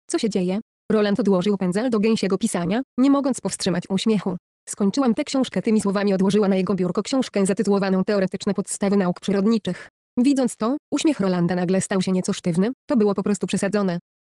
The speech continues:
W ciągu kilku miesięcy udało jej się przeczytać całą wiedzę matematyczną i fizyczną na poziomie szkoły średniej.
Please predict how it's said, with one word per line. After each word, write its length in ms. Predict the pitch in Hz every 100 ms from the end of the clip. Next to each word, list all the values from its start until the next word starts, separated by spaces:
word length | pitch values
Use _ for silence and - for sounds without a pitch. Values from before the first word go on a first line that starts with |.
| -
W 40 |
ciągu 240 | 277 285
kilku 320 | 285 214 190 196
miesięcy 400 | 196 190 180 180
udało 300 | 180 196 190
jej 160 | 190
się 100 | 196
przeczytać 380 | - 202 190 190 -
całą 260 | 196 185
wiedzę 200 | 180 208
matematyczną 560 | 190 202 196 190 202 202
i 80 | 190
fizyczną 380 | 180 190 202
na 100 | 202
poziomie 320 | 196 214 202 190
szkoły 240 | - 196
średniej. 460 | 214 185 190 208